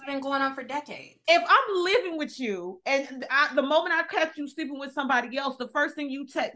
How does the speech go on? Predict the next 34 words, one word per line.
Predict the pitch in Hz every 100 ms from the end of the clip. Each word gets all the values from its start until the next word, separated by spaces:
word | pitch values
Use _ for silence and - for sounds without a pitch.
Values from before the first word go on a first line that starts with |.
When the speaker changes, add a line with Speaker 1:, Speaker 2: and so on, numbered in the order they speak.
| -
Speaker 2:
say | 277 294
to | 269
me, | 247 220 214
"Well, | 233 240
I'm | 285
st-, | 285 247 -
I'm | 277 285 226
technically, | - 330 294 269 254
I'm | 233 233
single." | - 254 247 202 180 175 - _
So | - 294
you | 294
basically | 294 294 269 269
trying | 262 262
to | 254
make | 254
an | 254
excuse | 233 - - 277 269 226 220 - _ _
for | - 233
why | 247 247
you | 240 247
were | 220
cheating. | 302 269
I'm, | 247 262
I'm | 254 262
basically, | 262 262 254
it's | 247
not | 254 240 214
that | 208
bad | 202 233 196
because | 226 247 214 -
we're | 226 254 277
not | 226 220
married. | 226 208 151 131